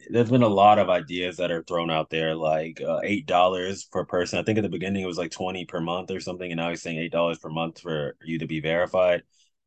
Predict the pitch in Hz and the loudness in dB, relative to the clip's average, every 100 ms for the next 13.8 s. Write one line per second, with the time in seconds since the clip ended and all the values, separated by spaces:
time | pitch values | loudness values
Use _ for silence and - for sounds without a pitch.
0 | - 82 80 82 80 76 90 90 101 98 | -6 -2 0 0 -2 -4 -4 0 4 4
1 | 101 87 85 95 87 85 82 85 82 85 | 4 -4 -4 -4 -4 -2 -2 2 4 2
2 | 78 76 80 82 78 69 73 - - - | 0 -4 -2 0 -2 -6 -12 -12 -14 -10
3 | 69 92 90 87 80 78 76 76 - - | 0 0 0 -4 -6 -4 -2 -4 -6 -10
4 | 80 71 78 92 85 76 _ _ 71 67 | -10 -6 -4 -2 -2 -6 _ _ -20 -8
5 | - 104 110 127 123 101 98 87 - 85 | 4 6 8 8 8 8 2 0 -8 -8
6 | 80 95 98 101 98 - 104 101 87 69 | -6 -2 0 4 2 4 2 2 -2 -2
7 | 87 82 _ _ _ - 87 90 85 82 | -2 -2 _ _ _ -2 2 4 2 2
8 | 82 - 80 - 67 - - 85 73 - | -2 0 -2 -2 -6 -8 -10 -8 -4 4
9 | 82 82 82 73 73 - _ _ - 85 | 4 4 0 -8 -10 -12 _ _ -8 -6
10 | - 82 76 82 87 82 80 78 80 - | -4 -2 0 0 0 0 -2 -2 -4 -2
11 | 80 71 73 76 76 71 - 78 78 76 | -4 -4 -6 -4 -4 -6 -10 -6 -4 -6
12 | 78 76 71 71 76 - 101 92 85 85 | -4 -4 -4 -6 -4 4 6 4 0 -2
13 | 82 90 82 - 113 98 85 80 | -4 -6 -4 2 2 4 2 0